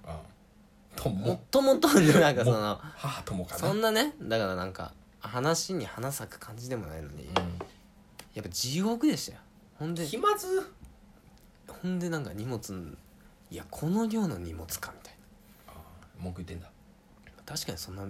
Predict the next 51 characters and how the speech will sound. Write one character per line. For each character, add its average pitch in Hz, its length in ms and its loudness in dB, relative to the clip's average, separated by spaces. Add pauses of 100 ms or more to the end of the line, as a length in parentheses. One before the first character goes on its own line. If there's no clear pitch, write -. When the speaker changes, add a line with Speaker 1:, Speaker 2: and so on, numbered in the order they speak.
Speaker 2:
荷 113 80 -6
物 117 80 -4
多 101 200 -8
く 104 100 -10
な 87 40 -12
か 98 80 -10
っ 92 80 -12
た - 80 -14
け 82 80 -14
ど。 - 100 -18
Speaker 1:
送 131 220 -8
れ - 80 -4
や、 82 100 -6
じ - 120 -14
ゃ - 20 -18
あ。 - 100 -20
Speaker 2:
え？ 131 220 -8
<laughs> - 100 -12 (1300)
い 113 160 -2
や、 101 80 -4
だ 107 80 -6
か 104 80 -4
ら 95 100 -6
ま 98 380 -6 (1080)
あ、 - 40 -12
そ - 120 -8
れ 120 80 -4
で 120 40 -4
ま 117 120 -2
あ - 60 -8
結 - 140 -14
局 107 240 -6 (140)
捕 170 120 -8
ま 180 100 -2
っ 180 120 -12
た - 80 -6
か 90 100 -10
ら、 87 60 -16
ま 85 120 -16
あ - 20 -16
そ - 160 -14
う - 20 -10
な 85 80 -12
っ - 80 -16
ち - 100 -14
ゃ - 40 -14
っ - 40 -20
た - 60 -14
け - 60 -16
ど - 60 -20
な。 - 60 -20